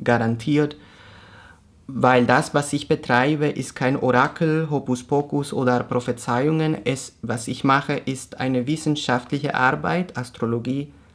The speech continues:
ist eine Wissenschaft, äh, für mich zumindest, weil ich ja,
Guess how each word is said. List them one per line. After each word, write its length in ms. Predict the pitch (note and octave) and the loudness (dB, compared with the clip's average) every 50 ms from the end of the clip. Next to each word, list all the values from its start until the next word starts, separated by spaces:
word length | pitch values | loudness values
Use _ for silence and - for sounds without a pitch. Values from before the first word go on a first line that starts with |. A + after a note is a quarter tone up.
| _ _ _ _ _ _ _ _ _ | _ _ _ _ _ _ _ _ _
ist 300 | - E3 D#3+ - - - | 0 0 0 -2 -4 -2
eine 260 | - C3+ C#3+ D3 C#3+ | 0 2 2 2 2
Wissenschaft, 760 | D3+ D#3+ D#3+ - E3+ F3+ F3 - F#3 F#3 G3 G3+ - - - - _ _ _ _ _ - - - - - - - - - - - - - _ - - - _ _ _ _ | 2 0 0 0 0 0 0 2 0 0 0 -2 -6 -14 -20 -20 _ _ _ _ _ -20 -20 -20 -20 -20 -20 -20 -20 -20 -20 -20 -20 -20 _ -20 -20 -20 _ _ _ _
äh, 280 | - C#3+ C#3 C3+ C3+ C3+ | 0 4 4 4 4 4
für 240 | - - D3 C3+ C3 | 4 4 6 6 8
mich 240 | C#3 D#3+ F3+ F3+ - | 8 6 4 2 0
zumindest, 640 | - F3 F3 F3 F3 F3 F3 F#3+ G3 G3 - - - - - - - - - | 2 4 4 6 4 4 4 2 0 -2 -6 -12 -18 -20 -20 -20 -20 -14 -4
weil 380 | C3 C3 B2+ B2+ C3 B2+ B2+ - | 0 2 4 4 4 2 0 0
ich 220 | B2 C3 A#2+ - | -2 -2 -2 -2
ja, 440 | C#3+ C#3 C3+ B2+ B2 B2 A#2+ A#2+ - | -2 0 2 2 2 0 0 -4 -8